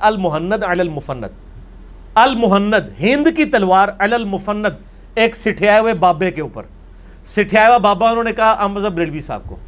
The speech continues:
آج وہ کراچی کا ایک مفتی بیٹھ کے تھے، ہمارے بزرگ تو بڑے آپس میں ایک دوسرے کا احترام کرتے تھے،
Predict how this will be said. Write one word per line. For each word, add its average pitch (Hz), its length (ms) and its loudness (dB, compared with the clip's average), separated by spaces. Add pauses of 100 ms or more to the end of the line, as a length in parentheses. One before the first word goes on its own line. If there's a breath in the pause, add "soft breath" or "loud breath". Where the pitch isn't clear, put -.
(1080)
آج 196 260 2
وہ - 60 0
کراچی 208 340 0
کا 233 100 0
ایک 233 80 0
مفتی 202 280 -6
بیٹھ 202 220 0
کے 233 80 -2
تھے، 285 100 0
ہمارے 294 220 2
بزرگ 311 220 -2
تو 359 140 -4
بڑے 277 200 0
آپس 262 240 0
میں 294 80 -6
ایک 240 80 -8
دوسرے 214 160 -6
کا 233 60 -2
احترام 190 300 -4
کرتے 151 240 -10
تھے، 101 140 -14